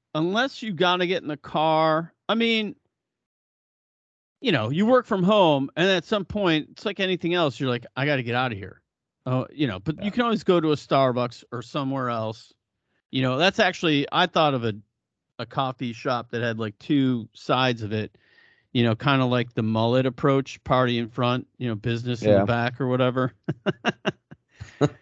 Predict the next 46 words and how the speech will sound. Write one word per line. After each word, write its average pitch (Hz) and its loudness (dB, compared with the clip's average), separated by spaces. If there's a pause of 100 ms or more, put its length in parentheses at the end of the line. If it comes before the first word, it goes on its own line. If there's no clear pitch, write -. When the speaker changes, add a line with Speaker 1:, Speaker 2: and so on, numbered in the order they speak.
(300)
Speaker 1:
But, 220 4
like, 220 6
the 220 4
one 247 4
room 214 2
would 170 0
be 170 4
a 156 0
quiet 214 2
room 135 -6 (120)
where 147 -2
you 147 2
could 143 -6
go 147 2
and 139 -2
have 143 -2
your 135 -4
conference 139 -8
calls 120 -2
and 107 -10
do, 131 -2
you 160 0
know, 110 0
when 117 -2
you 127 -2
gotta 123 0
be 110 -6
professional. 113 -6
And 123 -6
then 120 -2
the 123 0
other 120 0
room 113 -4
would 101 -8
be, 104 -6
like, 101 -8
a 110 -14
coffee 110 -4
lounge 104 -6
where 104 -10
you 104 -12
could 107 -14
hang 104 -10
out 101 -10
and - -16
just - -20